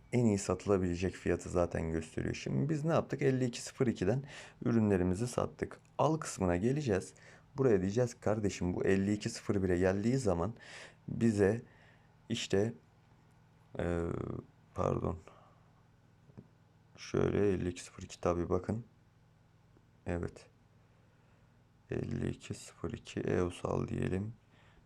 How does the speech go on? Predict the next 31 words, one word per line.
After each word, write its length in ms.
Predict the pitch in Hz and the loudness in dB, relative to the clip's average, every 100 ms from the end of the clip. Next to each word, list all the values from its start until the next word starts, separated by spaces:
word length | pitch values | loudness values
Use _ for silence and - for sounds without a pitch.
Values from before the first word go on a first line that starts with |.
| _ | _
Şuradan 400 | - 90 87 87 | -6 -4 -2 -2
yüzde 520 | 85 80 82 82 87 | -2 -4 -8 -8 -4
yüz 220 | 90 101 | -2 0
yapalım. 400 | 107 101 98 117 - | -2 0 -2 -2 -2
Evet, 200 | 87 80 | -2 -4
şimdi 360 | - - 92 | -4 -2 2
oldu 260 | 98 87 80 | 2 2 0
arkadaşlar. 680 | - - 80 - - 113 - - - - - - _ _ _ | -2 -4 -8 -8 -6 -8 -8 -18 -20 -20 -20 -20 _ _ _
Ama 280 | 98 92 85 | 0 0 0
biz 180 | 87 - | -4 0
ne 80 | 92 | 2
yapacağız? 580 | 87 - - 92 101 | 2 0 -2 -2 -2
Şöyle 540 | - - 90 85 101 - - | -10 -4 -2 0 -2 0 0
elli 320 | 90 87 90 | 0 0 -2
bir 120 | 90 | 0
yapacağız. 800 | 87 85 - - 87 104 - - _ _ _ | 0 -2 -6 -4 -2 -2 -8 -16 _ _ _
Şurayı 400 | - 87 87 82 - | -8 0 0 0 -4
yüzde 300 | 85 82 87 | -4 -2 -2
yüz 160 | 101 | 0
yapacağız. 460 | 104 101 95 104 120 | 2 2 0 -2 0
Bakın. 240 | 98 - - - - - - - 120 | -2 -2 -10 -16 -20 -20 -20 -4 0
Ben 140 | 120 | 2
şimdi 340 | 120 110 101 | 2 0 0
diyorum 280 | 104 135 98 | 2 2 2
ki, 240 | 85 - - - - - | 0 -4 -4 -12 -20 -4
"Kardeşim, 520 | 127 117 87 - 107 - - _ - | 0 2 0 -2 -4 -6 -20 _ -4
elli 360 | 107 123 110 | 0 4 4
bir 80 | 101 | 4
liraya 340 | 90 85 82 85 | 4 4 4 4
geldiği 420 | 127 110 87 85 | 2 2 0 -2
zaman 360 | 82 85 107 | -2 0 -2